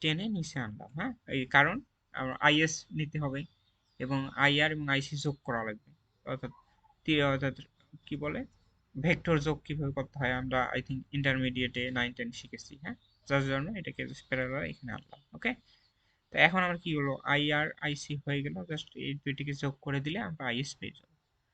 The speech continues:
তো এটাকে অন্য কালার নেই, আইএস। এটা হবে আমাদের আইএস,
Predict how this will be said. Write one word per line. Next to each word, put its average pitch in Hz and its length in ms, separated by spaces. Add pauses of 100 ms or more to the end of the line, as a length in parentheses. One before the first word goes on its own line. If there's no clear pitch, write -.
(320)
তো - 80
এটাকে 64 340
অন্য 64 240
কালার 64 220
নেই, 69 200 (520)
আইএস। - 320 (1400)
এটা - 220
হবে 131 220
আমাদের 123 320 (160)
আইএস, - 540